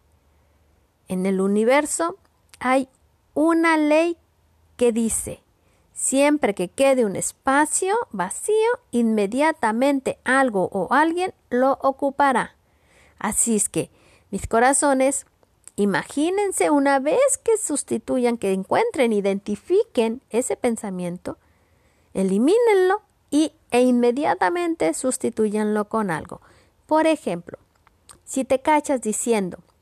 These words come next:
que te cuesta mucho trabajo ahorrar, eso es un pensamiento limitante. Estás pensando en negativo.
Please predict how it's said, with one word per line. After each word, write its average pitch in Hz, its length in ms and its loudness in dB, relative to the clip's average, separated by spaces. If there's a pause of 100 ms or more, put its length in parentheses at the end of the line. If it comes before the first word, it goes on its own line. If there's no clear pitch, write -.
(2750)
que 220 120 -2
te 220 140 -2
cuesta 302 580 0
mucho 262 480 0
trabajo 220 800 -2 (2500)
ahorrar, 202 600 0 (1000)
eso 320 200 -2
es 254 100 -4
un 196 100 -6
pensamiento 190 460 -6
limitante. 226 640 -4 (260)
Estás - 280 -6
pensando 330 680 0 (360)
en 226 160 -2
negativo. 302 640 2